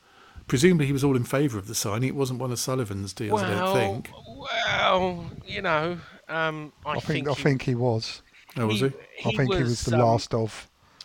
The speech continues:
Speaker 2: he, yeah, maybe, yes.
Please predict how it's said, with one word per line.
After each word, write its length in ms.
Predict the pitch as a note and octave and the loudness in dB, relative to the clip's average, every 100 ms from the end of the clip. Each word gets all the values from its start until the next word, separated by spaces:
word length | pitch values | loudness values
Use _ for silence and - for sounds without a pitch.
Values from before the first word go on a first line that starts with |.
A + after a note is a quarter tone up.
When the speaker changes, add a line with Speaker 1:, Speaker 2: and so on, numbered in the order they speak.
| - - - | -20 -20 -12
Speaker 2:
he, 260 | E3+ D3+ - | -10 -10 -12
yeah, 420 | E3 F3+ C#3+ - - | -6 -2 -2 -4 -8
maybe, 500 | D#3+ B2+ - F#2 F2+ - | -6 -4 -6 -10 -12 -16
yes. 500 | A#2+ G2 - - - | -10 -10 -12 -18 -18